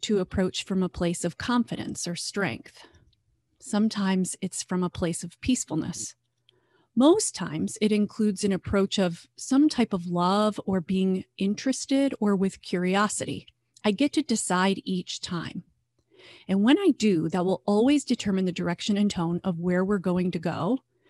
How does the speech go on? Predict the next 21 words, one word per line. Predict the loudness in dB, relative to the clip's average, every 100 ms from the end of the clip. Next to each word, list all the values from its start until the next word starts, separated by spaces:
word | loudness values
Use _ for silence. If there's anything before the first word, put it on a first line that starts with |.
| -20 _ -6
and | -4 -4
create | -4 -4 -2 -2 0
results | -2 0 -4 -6 -10
that | -4
are | -2 0
in | 0
line | -2 -4 -4 -4
with | -6 -6
that | -6 -6
approach. | -4 -2 -2 -4 -14 -14 _ _ _ _ _ -20 -20 _ -20 -6
When | 0
I | 4
approach | 4 2 2 2 2
things | 2 4 4 2
from | 0 0
a |
place | 0 -2 -2 -2
of | -6 -6
defensiveness | -8 -6 -6 -2 -2 2 2 2 2
or | -2
frustration | -2 -6 -8 -8 -8 -6 -2 2 4 2